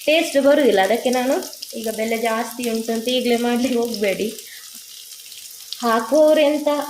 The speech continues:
ಟೆ-, ಜಾಸ್ತಿ ಆದ್ರೂ ಹಾಕ್ಲೇಬೇಕಾಗ್ತದಲ್ವಾ. ಈಗ ಈರುಳ್ಳಿ ಸ್ವಲ್ಪ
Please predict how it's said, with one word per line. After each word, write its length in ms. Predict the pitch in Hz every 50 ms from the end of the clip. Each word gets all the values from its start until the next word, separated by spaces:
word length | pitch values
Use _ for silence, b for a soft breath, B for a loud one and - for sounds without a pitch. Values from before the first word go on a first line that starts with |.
| - - - -
ಟೆ-, 300 | 240 233 - - 226 214
ಜಾಸ್ತಿ 400 | 247 240 240 254 247 - - 240
ಆದ್ರೂ 260 | 233 233 233 240 269
ಹಾಕ್ಲೇಬೇಕಾಗ್ತದಲ್ವಾ. 1400 | 247 226 226 240 233 - 240 240 247 226 226 220 208 220 208 185 190 190 - 196 190 185 196 190 196 190 185 185 190 202 - - - - - - - - - - - - - - - - - - - - - - - - - - - - - -
ಈಗ 160 | 233 226 202
ಈರುಳ್ಳಿ 460 | 226 240 262 285 285 269 240 233 277
ಸ್ವಲ್ಪ 400 | 320 - 247 214 202 208 - -